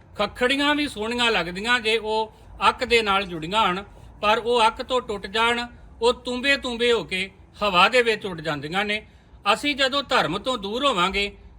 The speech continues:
ਤੇ ਸਾਡੀ ਜਿਹੜੀ ਹਾਲਤ ਹੈ ਇਹੀ ਹੋਣੀ ਹੈ। ਇਸ ਕਰਕੇ ਅੱਜ ਕੌਮ ਨੂੰ ਗੁਰੂ ਗ੍ਰੰਥ ਸਾਹਿਬ ਜੀ ਦੇ ਨਾਲ, ਗੁਰੂ ਪੰਥ ਦੇ ਨਾਲ ਜੁੜਨ ਦੀ ਵੱਡੀ ਲੋੜ ਹੈ।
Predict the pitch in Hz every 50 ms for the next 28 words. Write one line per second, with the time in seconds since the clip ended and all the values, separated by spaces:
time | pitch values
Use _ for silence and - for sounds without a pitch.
0 | - - 202 190 - 202 190 180 160 180 208 208 233 226 226 233 214 190 208 196
1 | 151 139 143 - 202 180 190 160 170 165 - - - - - - 202 214 226 220
2 | 262 269 262 247 196 165 190 220 226 220 226 247 226 - - - - - - 208
3 | 226 220 247 - 240 226 226 226 - 247 240 233 226 240 233 - 226 202 202 202
4 | 214 214 220 214 185 139 - - - - - - - 151 160 196 214 226 185 170
5 | 170 170 190 180 - 220 220 220 226 214 226 240 233 233 233 233 226 214 208 208
6 | 220 233 - - - - - - - - 156 196 226 240 233 233 240 247 269 262
7 | 277 269 254 254 240 220 202 190 185 185 208 208 - - - - - - 147 127
8 | 160 202 226 226 240 247 233 226 240 233 202 190 175 180 208 208 202 185 165 165
9 | 165 160 147 160 135 131 127